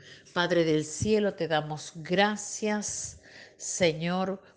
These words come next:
por tu palabra, te damos gracias por tu presencia, te damos gracias porque tú tienes cuidado de nosotros.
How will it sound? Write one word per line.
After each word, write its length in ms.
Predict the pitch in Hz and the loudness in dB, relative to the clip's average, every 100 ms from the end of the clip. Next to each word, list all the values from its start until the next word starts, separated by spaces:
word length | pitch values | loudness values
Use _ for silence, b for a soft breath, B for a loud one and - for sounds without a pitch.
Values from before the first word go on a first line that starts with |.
| - | -2
por 320 | 175 160 - | 2 2 -2
tu 160 | 156 139 | -4 4
palabra, 680 | 143 151 170 180 190 180 | 6 8 8 8 6 6
te 120 | 180 156 | 4 0
damos 440 | 147 156 156 - | 0 -2 -6 -8
gracias 880 | 170 170 180 180 - - 190 185 - | 2 6 6 6 -2 -2 2 2 0
por 320 | - 156 151 | -2 0 0
tu 140 | - 147 | 0 2
presencia, 880 | 147 143 - 180 175 170 - 175 165 | 2 2 2 2 2 0 0 2 4
te 120 | 160 | 4
damos 420 | 143 139 147 - | 4 2 -2 -2
gracias 540 | 165 170 175 - 175 165 | 4 6 4 2 -2 0
porque 320 | 156 139 143 | -2 -2 -4
tú 180 | 165 156 | -4 -6
tienes 320 | 156 147 139 | -4 -6 -6
cuidado 480 | - 143 151 151 143 | 0 4 6 6 2
de 120 | 139 | -2
nosotros. 960 | 139 131 - 170 170 - 175 160 - | -4 -6 -2 0 0 0 -2 -2 -4